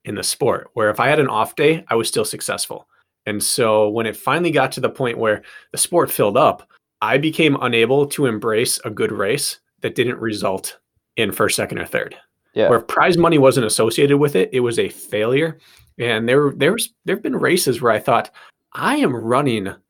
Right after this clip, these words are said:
Speaker 1: so well, I'm just getting dropped."
Speaker 2: Yeah.
Speaker 1: And it was so depressing, rather than leaving thinking, "Wow, that block of training worked.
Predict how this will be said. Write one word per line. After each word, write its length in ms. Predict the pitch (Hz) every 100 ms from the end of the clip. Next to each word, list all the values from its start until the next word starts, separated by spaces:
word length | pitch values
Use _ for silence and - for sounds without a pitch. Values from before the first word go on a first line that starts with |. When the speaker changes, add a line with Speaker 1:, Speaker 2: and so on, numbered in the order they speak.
| _
Speaker 1:
so 500 | - - - - 160
well, 540 | 151 135 123 90 - - -
I'm 120 | 151
just 160 | -
getting 220 | 440 196 117
dropped." 480 | 110 - - - _ _ _ -
Speaker 2:
Yeah. 240 | 110 101 -
Speaker 1:
And 80 |
it 80 | 156
was 180 | 147 -
so 180 | - 147
depressing, 640 | 143 - 135 117 101 92 - _ _
rather 280 | 127 127 123
than 200 | 120 120
leaving 260 | 117 117 113
thinking, 260 | 123 120
"Wow, 140 | 139 143
that 160 | 123
block 200 | 139 156
of 60 | 143
training 320 | - 147 107
worked. 300 | 104 107 -